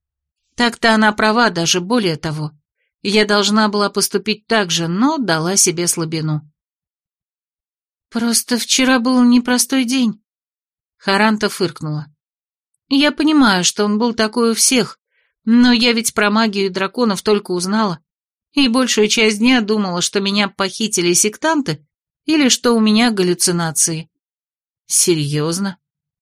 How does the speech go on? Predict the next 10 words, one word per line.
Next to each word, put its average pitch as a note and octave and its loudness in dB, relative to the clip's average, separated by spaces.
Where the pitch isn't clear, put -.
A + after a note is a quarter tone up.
"Угу. C4+ 6
И C#4+ 4
не C#4 6
смейся. F#3 0
Сегодня C4 2
я G3+ -2
как G#3+ -2
раз A#3+ 0
хотела F3+ -2
идти. E3+ -6